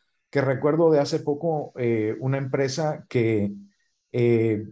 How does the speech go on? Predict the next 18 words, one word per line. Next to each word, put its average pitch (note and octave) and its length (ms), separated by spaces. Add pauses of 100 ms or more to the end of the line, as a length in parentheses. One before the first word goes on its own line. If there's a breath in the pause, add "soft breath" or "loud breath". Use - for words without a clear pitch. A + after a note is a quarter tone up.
(140)
con C3+ 540
algunas C#3 380
herramientas D3 540
se D#3 100
dieron D3 300
cuenta D3+ 580
que C3 380 (440)
había D3 380
un F#3+ 160
intento F#3 880
de D#3+ 640 (440)
adivinar C#3+ 540
una F#3 200
contraseña D3+ 880
dos D#3 340
veces E3+ 460
cada D#3 240
minuto. D3 420